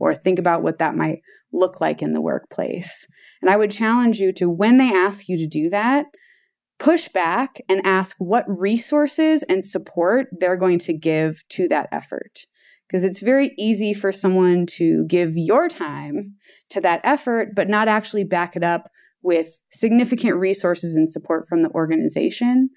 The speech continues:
And if the organization is not actually backing it up with resources, the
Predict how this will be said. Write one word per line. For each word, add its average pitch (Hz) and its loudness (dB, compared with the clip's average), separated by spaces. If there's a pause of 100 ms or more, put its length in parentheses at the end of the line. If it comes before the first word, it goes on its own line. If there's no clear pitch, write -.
(340)
And 202 2
if 202 -4
the 214 2
organization 220 2
is 180 0
not 180 2
actually 180 -4
backing 170 0
it 160 2
up 165 -2
with 165 -6
resources, 208 0 (480)
the 170 2